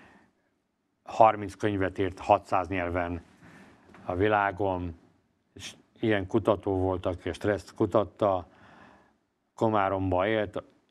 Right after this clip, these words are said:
most a fiam oda jár egyetemre, Komárnóba jár egyetemre, a fiam pont a Selye János Egyetemre,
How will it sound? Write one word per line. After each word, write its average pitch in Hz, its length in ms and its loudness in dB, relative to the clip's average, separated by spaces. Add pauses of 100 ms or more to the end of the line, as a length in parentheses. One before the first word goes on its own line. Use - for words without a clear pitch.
(600)
most 98 200 -6
a 107 60 4
fiam 110 260 0
oda 98 180 -2
jár 85 180 0
egyetemre, 98 540 -2
Komárnóba 98 840 -2
jár 90 220 -4
egyetemre, 90 500 -4
a 82 60 -6
fiam 92 280 -6
pont 101 260 -2
a 95 100 -2
Selye 98 200 -4
János 92 300 -4
Egyetemre, 104 600 -4